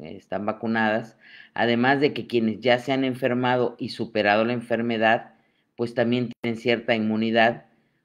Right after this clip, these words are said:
por lo que esta ola, eh, podría generar, dice, inmunidad colectiva, lo que haría reducir la transmisión de persona a persona. Ojalá,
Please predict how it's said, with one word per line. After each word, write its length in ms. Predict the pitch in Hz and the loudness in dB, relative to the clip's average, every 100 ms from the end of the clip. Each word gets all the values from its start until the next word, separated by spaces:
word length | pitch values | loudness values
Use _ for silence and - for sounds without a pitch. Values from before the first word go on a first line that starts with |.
| _ | _
por 140 | - 123 | -2 0
lo 180 | 120 120 | 0 0
que 120 | 127 | -4
esta 280 | 127 143 120 | 2 4 6
ola, 480 | 120 123 123 - - | 6 4 2 0 -4
eh, 260 | 107 98 | -4 -4
podría 320 | - 110 117 117 | -4 -2 0 -2
generar, 400 | 123 117 113 117 | -2 0 0 0
dice, 320 | 117 131 104 | -4 -4 -4
inmunidad 640 | 127 120 117 110 113 120 | -2 0 0 2 2 0
colectiva, 760 | - 131 120 - 135 107 104 - _ _ _ _ _ | -2 -2 -2 -4 -2 -2 -2 -8 _ _ _ _ _
lo 300 | - 123 123 | -4 0 2
que 80 | 123 | 2
haría 220 | 120 123 123 | 4 4 2
reducir 460 | 131 127 123 135 | 2 0 -2 2
la 160 | 131 127 | 2 2
transmisión 560 | 120 107 104 - 127 | -2 -4 -6 -6 -4
de 100 | 127 | -4
persona 800 | 127 107 92 - 113 110 113 - | -4 -4 -6 -6 -4 -4 -4 -6
a 200 | 104 104 | -8 -6
persona. 640 | 92 82 - 85 82 80 85 | -6 -8 -8 -12 -12 -6 -2
Ojalá, 540 | 120 113 113 139 - | -2 2 4 2 -4